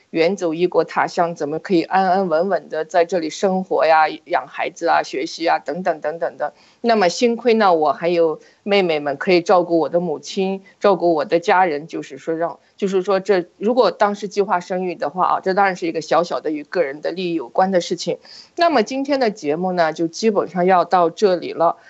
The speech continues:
那在计划生育的国策下，那发生过的悲剧啊，在以后的节目里，我们还会，一个孩子呢，可以被光明正大的、理直气壮的杀死；一个妇女呢，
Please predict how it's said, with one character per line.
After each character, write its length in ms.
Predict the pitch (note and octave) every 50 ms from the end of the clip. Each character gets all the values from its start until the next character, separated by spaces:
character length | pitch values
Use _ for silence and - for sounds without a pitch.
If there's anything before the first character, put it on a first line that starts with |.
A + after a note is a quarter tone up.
| - - _
那 140 | - D#4 C#4
在 220 | C4+ - C#4 B3 B3+
计 180 | B3+ - C#4
划 240 | C4 C4 C4+ B3 A3+
生 220 | A3+ - C4 C4
育 60 | B3+ A3+
的 100 | F#3 -
国 240 | - D3+ D#3 F3
策 220 | F3+ - - A3 G3+
下， 340 | - - G3 D3 A2+ - - _ _ - _ - -
那 180 | - G#3 G#3+ G#3
发 220 | - B3+ A3+ A3+
生 240 | A3+ A#3 A#3+ A3+ A3+
过 140 | G#3 G3+ F3
的 100 | D3+ C#3+
悲 240 | - - A3 G#3+
剧 200 | G3+ F#3 - G3
啊， 120 | F3 - G3
在 160 | - - G3
以 140 | F3 D#3+ C3+
后 160 | - - F#3+
的 100 | E3 D#3
节 180 | C#3 - - D#3
目 140 | F3 F3+
里， 100 | E3 D3 C#3
我 140 | D3 D3 C#3
们 140 | D3+ D#3
还 240 | D3+ - D#3 D3+ E3
会， 320 | F3 - G#3 F3 E3 E3 - - - - - _ -
一 120 | A3 A3+
个 120 | G#3 G#3+
孩 240 | F#3 - - F#3 F3
子 100 | F3+ - F#3
呢， 160 | F#3 E3+ D#3+
可 220 | D#3+ - - G3
以 140 | F#3 F3+ F3+
被 260 | - _ - F#3+ E3+
光 320 | E3 - - B3 A#3+ A#3+ A#3+
明 260 | A3+ F3+ F#3+ G#3 G#3+
正 300 | - C4+ B3 G#3+ G3 F#3+
大 260 | G#3 A#3+ - G3 G3+
的、 140 | E3+ E3+ D#3
理 240 | D#3 D#3 C#3+ C#3+ -
直 180 | - G3+ B3 B3
气 220 | B3+ - - B3
壮 220 | G#3 C4 B3+ A3 G#3+
的 120 | E3 D3
杀 320 | - - G#3+ E3 E3 F3 F#3
死； 180 | - - E3+
一 140 | - G#3 B3
个 80 | A#3+ A#3+
妇 240 | A#3 - - C4 A#3+
女 160 | G#3+ E3+ C#3+
呢， 220 | C#3 D#3+ E3+ F3